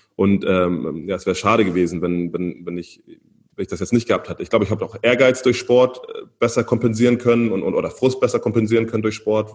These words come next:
äh, das in Ehrgeiz umwandeln. Das war ganz wichtig. Ähm, vielleicht hätte ich als junger Mensch, der in einem, ja, schwierigen Stadtteil aufgewachsen wäre, ähm, ja, zumindest eine andere Bahn eingeschlagen, wenn ich nicht etwas gehabt hätte, was mir wichtig ist.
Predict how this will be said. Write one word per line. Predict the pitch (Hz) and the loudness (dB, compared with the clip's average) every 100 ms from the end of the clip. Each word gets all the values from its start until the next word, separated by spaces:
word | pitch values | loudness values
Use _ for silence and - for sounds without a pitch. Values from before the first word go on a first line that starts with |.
| - | -4
äh, | 90 | -4
das | 92 - | -4 -6
in | 90 | -4
Ehrgeiz | 101 110 107 | 0 2 2
umwandeln. | 110 104 107 104 104 107 - - - - | 0 0 0 2 0 -2 -12 -20 -12 -2
Das | 101 | 2
war | 107 104 | 4 4
ganz | 104 107 | 2 2
wichtig. | 107 - - - | 0 2 0 0
Ähm, | 98 98 80 | -2 -2 -4
vielleicht | - 98 101 107 | -4 -2 -2 -2
hätte | 104 | 0
ich | 98 98 - _ _ - | 0 -2 -8 _ _ 0
als | 98 101 | 0 4
junger | 107 101 | 4 6
Mensch, | 104 107 107 | 4 2 2
der | 104 101 | 4 4
in | 95 92 | 2 -2
einem, | 98 95 95 | -2 -2 0
ja, | 95 | -2
schwierigen | - 107 101 | 0 0 0
Stadtteil | 98 104 - 101 98 | 0 -4 0 2 2
aufgewachsen | - 101 101 98 - 98 | 2 -2 0 -4 -2 0
wäre, | 98 98 - _ _ _ | 2 0 -4 _ _ _
ähm, | 95 92 95 95 92 - _ - | 0 0 0 0 -4 -8 _ -14
ja, | - 85 - _ _ _ _ _ _ | -10 -10 -12 _ _ _ _ _ _
zumindest | - 117 117 | 0 2 4
eine | 107 | 4
andere | 104 120 101 | 4 4 4
Bahn | 98 87 | 2 2
eingeschlagen, | 98 98 98 101 101 101 | 2 2 2 2 2 2
wenn | 101 | 2
ich | 101 | 2
nicht | 110 104 - | 0 0 -2
etwas | 113 110 127 | -4 -2 -2
gehabt | 98 98 135 - | -2 -2 -2 2
hätte, | 127 127 123 - | 2 4 0 0
was | 110 107 | -2 2
mir | 101 | 2
wichtig | 113 110 - | 2 2 -6
ist. | 76 - | -12 -16